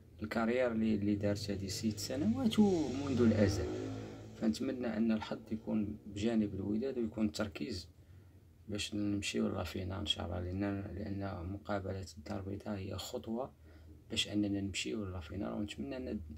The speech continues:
ان ليفيكتيف يكونوا في المستوى، يكونوا في المستوى الذهني وفي المستوى التقني. فوالا، هادو هما النقاط اللي بغيت نشير ليهم، وحظ، آه، موفق للوداد، ونتمنى لها التركيز في هاد ال-،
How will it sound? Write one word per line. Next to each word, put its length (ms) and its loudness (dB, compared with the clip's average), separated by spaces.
ان 140 2
ليفيكتيف 500 -4
يكونوا 320 -2
في 80 -8
المستوى، 680 -4
يكونوا 180 -4
في 100 -8
المستوى 640 -6
الذهني 500 0
وفي 200 -4
المستوى 400 -8
التقني. 460 -6
فوالا، 300 2
هادو 120 4
هما 120 -2
النقاط 300 -2
اللي 120 -2
بغيت 200 -6
نشير 300 -4
ليهم، 340 -4
وحظ، 240 -4
آه، 560 -6
موفق 420 0
للوداد، 500 0
ونتمنى 340 0
لها 120 -2
التركيز 560 -6
في 120 -4
هاد 100 -4
ال-، 200 -6